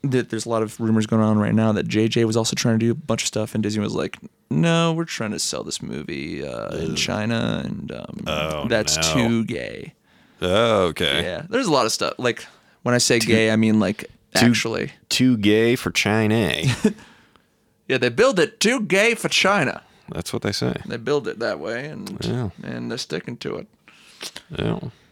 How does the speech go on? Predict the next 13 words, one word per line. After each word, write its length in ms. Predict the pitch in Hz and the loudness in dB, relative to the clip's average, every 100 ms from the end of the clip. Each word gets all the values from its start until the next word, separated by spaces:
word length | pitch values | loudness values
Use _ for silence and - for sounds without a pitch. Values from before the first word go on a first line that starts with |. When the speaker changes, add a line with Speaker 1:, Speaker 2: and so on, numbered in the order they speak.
| _ - | _ -8
Speaker 1:
Uh, 360 | 240 208 151 131 - | -2 0 0 -2 -4
well, 240 | 202 180 - - - | -2 -2 -4 -12 -4
any 120 | 202 | -4
plugs? 640 | - 180 196 220 - - 185 | 0 2 2 2 0 0 -2
We're, 380 | 156 156 160 - | -2 0 0 -2
we're 140 | 160 160 | -2 2
at 120 | 147 | 2
an 80 | 147 | 2
hour, 440 | 135 151 160 160 - - _ _ _ _ - | 0 2 2 0 -4 -20 _ _ _ _ -10
uh, 500 | 131 127 123 120 127 - _ _ _ _ _ _ _ _ _ | -6 -2 -2 -2 -6 -12 _ _ _ _ _ _ _ _ _
and 120 | - 113 | -16 -10
four 300 | - 131 139 | -6 -2 0
seconds 760 | - 135 131 117 - - - | 2 0 0 -6 -6 -8 -10